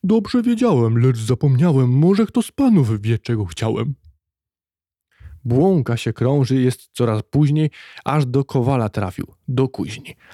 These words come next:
Ten chciał go podkuć, więc oprzytomniał, przypomniał sobie to, co zapomniał. Kowal go zbadał, miechem podmuchał, zajrzał do gardła, zajrzał do ucha, potem opukał młotem kowalskim i mówi: „Wiem już, panie Trąbalski.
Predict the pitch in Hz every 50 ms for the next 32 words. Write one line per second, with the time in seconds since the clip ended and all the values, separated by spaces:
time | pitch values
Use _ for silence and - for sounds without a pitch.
0 | - _ - 226 247 233 - 226 214 185 185 175 135 - 131 120 - - _ -
1 | 131 123 - 139 170 156 131 131 120 - - 110 - 104 101 107 123 - - -
2 | _ - - - - - - - - - - 214 214 208 196 175 - 165 156 147
3 | 160 156 156 156 - 101 95 98 - - - 120 113 135 139 - 131 110 82 -
4 | - _ _ _ _ _ _ _ - - _ _ _ _ _ _ - 147 151 135
5 | 117 104 95 95 - - 95 95 98 101 101 104 117 127 151 156 143 120 127 143
6 | 151 139 - - 107 104 95 - - 98 110 117 135 135 147 165 175 165 127 113
7 | 131 147 156 143 123 113 120 110 107 107 110 107 - 117 135 160 165 170 180 185
8 | 160 120 135 160 175 147 123 113 107 104 107 101 98 92 - 135 165 147 190 175
9 | 175 - - - - - - - _ - 185 160 - 175 165 - _ - 127 -
10 | - 175 147 - 120 117 113 117 117 117 156 185 - - 123 110 - - 107 101
11 | 113 147 180 185 165 - - 165 - - 143 135 139 147 160 147 165 160 - -
12 | - _ _ _ _ - 104 107 107 113 131 151 139 123 107 95 87 - - -
13 | - 90 82 - 117 110 104 104 98 80 71 - - - - - -